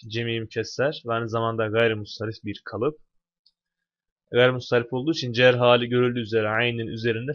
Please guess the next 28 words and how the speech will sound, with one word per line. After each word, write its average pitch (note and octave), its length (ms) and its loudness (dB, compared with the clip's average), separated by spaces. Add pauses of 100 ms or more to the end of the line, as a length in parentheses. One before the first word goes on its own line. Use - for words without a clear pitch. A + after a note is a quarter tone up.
fetha C3 320 0
ile A#2 160 2
olmuştur. F#2 480 -8 (100)
Yoksa A2 320 -8
kadir A#2+ 320 -2
muzaf, A2+ 500 2 (240)
selasi A#2 600 -2
de A#2 160 2
onun, A#2+ 480 -6 (800)
e, - 40 -12
ne G2+ 340 -6
diyelim, A2+ 240 -6
muzafın A#2 520 2
ileyhi, A#2 640 0 (420)
selasiden B2 640 0
ötürü C3+ 240 -2
esabi'i C3 1300 2 (340)
olması G2+ 480 -8
veya A2 260 0
esabi'in B2+ 1300 0
olması G#2 540 -4
gerekirdi G2+ 460 -4
ama D#3 160 0
gayrimustarif A#2 640 2
olduğu G2 220 -6
için B2 160 -12
esabi'a A2 880 0
şeklinde G#2 500 -12